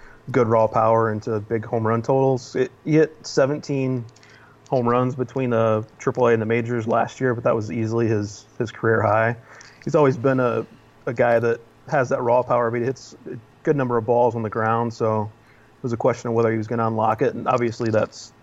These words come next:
those questions are starting to get answered. Nine home runs,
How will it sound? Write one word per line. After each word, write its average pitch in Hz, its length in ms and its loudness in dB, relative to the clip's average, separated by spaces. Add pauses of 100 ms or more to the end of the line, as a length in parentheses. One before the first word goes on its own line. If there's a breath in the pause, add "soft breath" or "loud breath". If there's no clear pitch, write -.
(400)
those 110 160 0
questions 110 400 -4
are 107 60 -6
starting 110 340 -2
to 107 60 0
get 110 80 2
answered. 110 460 -4
Nine 120 260 0
home 117 160 0
runs, 113 460 0